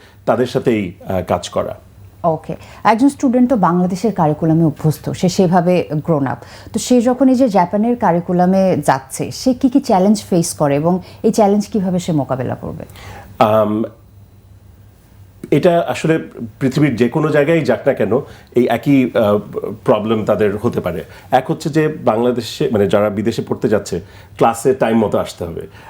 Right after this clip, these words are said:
Speaker 1: আহ, কেউ যদি ক্লাসে পাঁচ মিনিটও দেরি করে যায়, তাদেরকে অ্যাবসেন্ট মার্ক করা হয়। So, জাপান আবার rules and regulations-এ অনেক বেশি স্ট্রং। আহ, but কেউ যদি তাদের পড়াশোনার পিছনে অ্যাডিকুয়েট টাইম দেয়,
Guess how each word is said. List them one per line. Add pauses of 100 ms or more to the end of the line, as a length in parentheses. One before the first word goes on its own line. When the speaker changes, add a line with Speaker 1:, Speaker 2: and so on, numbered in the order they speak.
Speaker 1:
আহ,
কেউ
যদি
ক্লাসে
পাঁচ
মিনিটও
দেরি
করে
যায়,
তাদেরকে
অ্যাবসেন্ট
মার্ক
করা
হয়। (300)
So,
জাপান
আবার (300)
rules
and
regulations-এ
অনেক (100)
বেশি
স্ট্রং। (380)
আহ,
but (340)
কেউ
যদি (120)
তাদের (160)
পড়াশোনার
পিছনে
অ্যাডিকুয়েট
টাইম
দেয়,